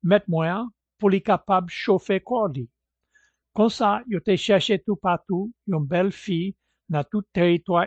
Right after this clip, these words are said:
Israël là. Yo te trouvé Abishag, Sinamite là, et yo te mené li côté wa.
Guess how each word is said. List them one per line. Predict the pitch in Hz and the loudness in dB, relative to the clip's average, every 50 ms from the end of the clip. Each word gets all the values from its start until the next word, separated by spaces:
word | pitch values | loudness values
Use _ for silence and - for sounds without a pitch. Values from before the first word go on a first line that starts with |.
| - - | -2 -4
Israël | 175 165 139 - 180 156 151 143 139 135 131 131 | -4 -4 -4 -4 -2 0 0 2 2 0 0 -2
là. | 127 127 147 190 226 _ _ _ _ _ _ _ _ _ - | -2 -2 -4 -4 -6 _ _ _ _ _ _ _ _ _ -4
Yo | 190 | -4
te | 156 - 190 170 | -2 0 0 0
trouvé | - - 208 190 170 190 202 202 - _ _ _ _ - | 0 0 -2 -2 0 0 0 -2 -4 _ _ _ _ -4
Abishag, | - 185 185 165 208 196 - - 185 147 151 156 160 175 185 - _ _ _ _ _ _ _ | -2 0 0 0 0 0 0 0 0 0 0 -2 -6 -10 -14 -18 _ _ _ _ _ _ _
Sinamite | - - - - 214 202 190 175 156 156 156 156 147 - - | -18 -6 0 2 2 4 4 2 2 0 0 -2 -4 -4 -4
là, | 147 135 127 147 233 - _ _ _ _ _ _ _ _ _ - | -4 -4 -2 -4 -6 -10 _ _ _ _ _ _ _ _ _ 0
et | 165 | 0
yo | 165 175 | 0 0
te | 165 - 208 196 202 208 - - | 2 2 4 4 4 2 0 -2
mené | 208 175 175 196 208 202 190 190 190 | -2 0 2 4 4 4 4 4 2
li | 196 214 202 | 2 0 0
côté | - 185 165 - - 214 202 | -2 -4 -4 -2 0 0 2
wa. | 202 202 233 269 240 156 147 | 2 0 -2 -2 -4 -4 -6